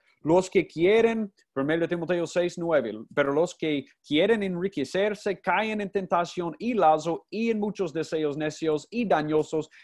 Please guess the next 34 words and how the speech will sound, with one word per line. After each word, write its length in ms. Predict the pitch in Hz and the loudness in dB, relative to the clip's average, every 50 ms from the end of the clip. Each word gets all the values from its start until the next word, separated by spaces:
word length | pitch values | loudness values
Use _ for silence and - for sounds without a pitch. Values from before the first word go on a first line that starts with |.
| _ - | _ -2
que 220 | - 220 214 - - | 0 0 0 0 -2
hunden 440 | - 180 180 175 170 160 170 165 160 | -2 -2 -2 -2 -2 -2 -2 0 0
a 80 | 151 156 | 0 2
los 220 | 156 151 147 - | 0 0 0 -2
hombres 360 | 170 156 156 151 151 151 147 | -2 -2 0 0 0 0 0
en 120 | 151 151 151 | -2 0 2
la 160 | 151 147 143 | 4 4 4
ruina 420 | 143 147 147 147 151 151 151 151 | 4 2 0 0 0 -2 -2 -2
y 140 | 147 151 151 | -2 -2 -2
en 60 | 147 | -2
la 140 | 147 143 139 | -2 -2 -2
perdición, 680 | - 139 143 143 147 131 - - 185 185 185 190 180 - - - _ _ | -2 -2 -2 -2 -6 -6 -4 -2 0 0 2 0 0 -4 -10 -18 _ _
porque 280 | - 143 127 - - 143 | -8 -6 -4 -2 0 2
la 160 | 135 135 127 | 2 4 4
raíz 400 | 123 123 123 127 139 151 151 143 | 4 2 2 2 2 0 0 -2
de 120 | - 147 - | -2 -4 -2
todos 340 | - 143 143 143 139 135 | 0 -2 0 0 -2 -2
los 340 | 139 139 139 131 - - _ _ _ - | -2 -4 -4 -4 -8 -12 _ _ _ -6
males 560 | 139 151 170 185 196 196 196 190 185 - 139 | 0 2 4 4 6 6 6 4 2 2 0
es 200 | 127 147 143 - | -4 -2 -2 0
el 160 | 156 147 143 | 0 2 4
amor 920 | 139 135 131 131 143 147 156 180 202 208 208 208 214 214 214 214 214 208 - - | 4 4 4 2 0 2 4 6 8 8 8 8 8 8 8 8 6 4 2 2
al 500 | 151 170 185 185 185 180 175 175 165 160 | 4 4 6 8 8 6 6 4 2 0
dinero, 880 | 147 156 160 156 156 160 175 185 190 190 185 180 175 156 131 113 - _ _ _ _ _ _ | 0 0 0 0 0 0 2 2 2 2 2 4 4 2 2 0 -4 _ _ _ _ _ _
por 220 | - 160 165 165 | 0 2 4 4
el 160 | 165 151 131 | 4 4 2
cual, 500 | 120 - - 185 196 202 190 175 151 135 | 0 0 4 6 8 8 8 6 6 4
codiciándolo 1200 | - - 160 156 151 160 170 160 - - 170 160 156 165 190 202 202 196 196 202 190 196 196 196 | 0 -2 -2 0 0 -2 -4 -4 -6 -6 -2 2 2 4 4 4 4 4 4 4 6 6 6 6
algunos, 680 | 190 196 185 156 139 151 143 143 143 143 143 135 - - | 6 6 4 2 0 0 0 0 -2 -4 -4 -6 -6 -2
se 220 | - 151 151 147 | 0 0 2 2
extraviaron 840 | 139 131 - - - 135 135 131 131 127 127 131 143 175 226 262 247 | 0 -2 -4 -6 -2 0 0 2 2 2 2 4 6 6 4 4 6
de 100 | 233 240 | 6 6
la 160 | 220 196 180 | 6 6 4
fe 420 | - - - 127 120 120 117 117 | 4 2 2 2 2 2 0 -2